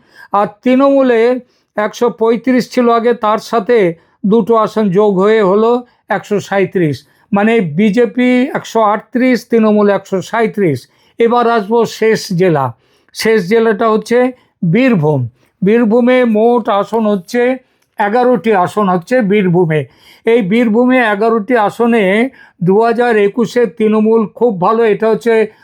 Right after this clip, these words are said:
অনুব্রত মণ্ডলের খাস ডেরা, অনুব্রত মণ্ডলের ডেরা। এখানে তৃণমূলের একটা, আহ, অনুব্রত মণ্ডল, কাজল শেখ, আরও অন্যান্য,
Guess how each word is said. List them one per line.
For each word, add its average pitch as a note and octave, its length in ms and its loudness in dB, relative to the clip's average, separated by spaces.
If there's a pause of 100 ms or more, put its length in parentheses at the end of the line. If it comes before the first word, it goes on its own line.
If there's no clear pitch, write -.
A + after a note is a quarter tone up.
(180)
অনুব্রত B3 560 0
মণ্ডলের A3+ 680 0 (320)
খাস A3 440 -4
ডেরা, E3+ 520 0 (500)
অনুব্রত A3+ 500 0
মণ্ডলের G3 640 0
ডেরা। C#3 360 -6 (340)
এখানে A3+ 600 0
তৃণমূলের A3 680 0
একটা, G#3+ 540 -2 (420)
আহ, G3+ 120 0
অনুব্রত G3+ 580 0
মণ্ডল, G3+ 560 2
কাজল F#3+ 600 0
শেখ, G#3+ 540 -2
আরও G#3+ 260 0
অন্যান্য, G3 720 0